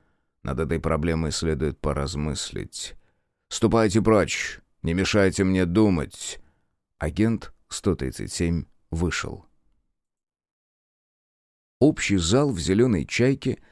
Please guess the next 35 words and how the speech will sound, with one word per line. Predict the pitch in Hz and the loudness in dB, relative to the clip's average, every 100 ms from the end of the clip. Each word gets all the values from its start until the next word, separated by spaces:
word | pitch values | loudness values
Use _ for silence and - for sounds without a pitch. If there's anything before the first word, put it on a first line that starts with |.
| _ | _
в | - - | -10 2
плане | 135 147 | 4 4
посетителей | - - 90 165 151 113 | 0 -2 -2 -2 0 2
напоминал | 98 80 82 98 104 | 2 2 0 2 0
вагон | 76 71 67 127 | 0 -2 0 2
лондонской | 101 95 131 113 113 - 92 | 2 2 2 2 0 0 -2
железной | 76 78 78 71 57 | 0 -2 -4 -4 -8
дороги | - 57 101 90 | -6 -2 -2 -2
в | - | -6
часы | 71 62 73 | -8 -6 -8
пик. | - - - - _ _ _ _ | -10 -14 -18 -20 _ _ _ _
Посреди | 104 92 101 92 | -2 0 2 2
общего | 80 - 64 | 0 -2 -6
гвалта | 58 78 107 117 110 95 | -6 0 2 2 0 -2
и | 76 | -2
суеты | - 52 53 - 127 120 - _ - | -4 -8 -6 -2 0 -2 -8 _ -2
вино | - 147 175 | 2 4 2
и | |
пиво | 143 165 160 131 | 0 0 2 4
перемещались | 107 104 92 - 139 120 - | 4 4 2 2 2 2 0
от | 92 | -4
стойки | - 135 101 90 | 0 0 0 0
бара | 71 98 82 | 0 0 -2
к | - | -6
посетителям – | 76 64 64 110 104 87 78 - _ - | -8 -6 -6 -4 -2 0 -2 -8 _ -6
а | 82 | 0
медь | 131 165 | 2 0
и | 110 | -2
серебро | - 87 87 135 | -2 0 2 0
текли | 127 92 85 98 | 0 -2 0 0
в | 82 | 0
обратном | 73 85 78 73 | 0 -2 -2 -4
направлении, | 69 65 73 110 135 131 | -6 -4 -2 0 2 2
немало | 107 98 104 117 110 | 2 2 2 2 0
радуя | 85 85 82 85 | 0 -2 -2 -4